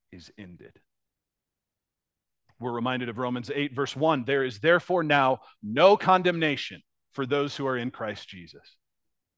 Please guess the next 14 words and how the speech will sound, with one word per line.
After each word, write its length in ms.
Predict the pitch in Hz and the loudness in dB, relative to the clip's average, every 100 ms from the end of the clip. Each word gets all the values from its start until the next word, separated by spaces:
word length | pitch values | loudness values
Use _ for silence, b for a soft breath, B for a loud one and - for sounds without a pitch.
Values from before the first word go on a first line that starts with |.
| _ _ _ | _ _ _
If 140 | 135 151 | -14 2
you 100 | 190 | 6
are 100 | 175 | 6
in 200 | 196 214 | 6 0
Christ 380 | - 202 202 - | 4 4 4 -4
Jesus, 500 | 139 196 185 233 165 | -10 -8 -4 -4 -4
if 140 | 147 | -6
you 120 | 180 | -4
have 140 | 175 139 | -4 -2
received 540 | 151 - - 240 214 | -6 -6 -4 -4 -2
him 160 | 208 208 | -2 -2
as 200 | 180 117 | -4 -4
your 140 | 147 | -4
Savior, 720 | - - 170 190 180 240 240 | -4 -6 -2 -2 0 0 0